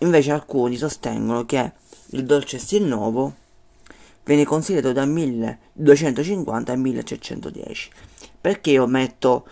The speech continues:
una collocazione più indietro del concetto del dolce stil nuovo? Perché io parto da un presupposto molto importante. Giacomo da Lentini è uno dei massimi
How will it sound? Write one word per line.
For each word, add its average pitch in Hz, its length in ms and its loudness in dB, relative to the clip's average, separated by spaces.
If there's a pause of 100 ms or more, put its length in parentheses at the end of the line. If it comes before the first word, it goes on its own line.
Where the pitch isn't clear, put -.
(140)
una 135 200 0
collocazione 127 880 0
più 139 200 0
indietro 120 720 -2 (480)
del - 220 -6
concetto 123 440 -4
del 120 160 -2
dolce 123 340 -4
stil 117 300 -10
nuovo? 107 500 -6 (1600)
Perché 147 460 2
io 190 140 4
parto 170 240 -4
da 135 80 2
un 127 120 0
presupposto 135 600 -4
molto 139 300 -4
importante. 113 800 -10 (1500)
Giacomo 180 420 4
da 143 120 6
Lentini 123 580 0
è 185 120 -2
uno 151 140 4
dei 143 160 2
massimi 117 580 -4